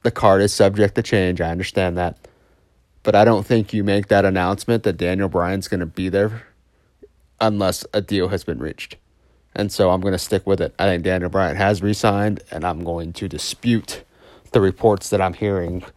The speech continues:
elsewhere. I don't have any,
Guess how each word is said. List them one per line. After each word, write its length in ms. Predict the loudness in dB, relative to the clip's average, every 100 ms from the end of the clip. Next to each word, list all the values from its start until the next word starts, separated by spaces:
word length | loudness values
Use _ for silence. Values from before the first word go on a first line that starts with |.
| _ _ _ _ _ _ _ 2
elsewhere. 560 | 4 4 -2 -2 -4 -8
I 60 | -2
don't 200 | -2 2
have 440 | 4 6 4 -2 -20 -20 _ _ -20 -20 _ _ _ _ _ _ 0
any, 420 | 4 4 2 -4